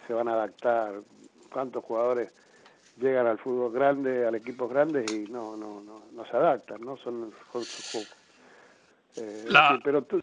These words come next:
Speaker 1: tuve la suerte de, de llevar a muchísimos jugadores, muchos muy buenos jugadores. Sí, toda esa columna,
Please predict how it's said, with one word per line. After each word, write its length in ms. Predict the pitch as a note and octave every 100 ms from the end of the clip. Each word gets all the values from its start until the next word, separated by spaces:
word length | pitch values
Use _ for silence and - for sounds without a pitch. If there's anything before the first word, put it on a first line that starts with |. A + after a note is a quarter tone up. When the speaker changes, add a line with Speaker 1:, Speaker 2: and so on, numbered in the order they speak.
| -
Speaker 1:
tuve 180 | A3+ G#3+
la 120 | E3+
suerte 280 | - G3 F#3+
de, 140 | E3
de 300 | C#3+ D#3 D3
llevar 260 | C#3 D3 E3+
a 40 |
muchísimos 540 | D3 C3 F3 - D#3+ C#3
jugadores, 500 | C3+ C3 D3+ E3 C#3
muchos 580 | D#3 F#3 D3+ B2+ A#2 -
muy 180 | C#3 C#3
buenos 280 | C#3+ C3
jugadores. 380 | - A2+ A#2+ A2
Sí, 80 | -
toda 180 | F#3 A3+
esa 120 | G3 F3
columna, 460 | D#3 F3 F#3 D3+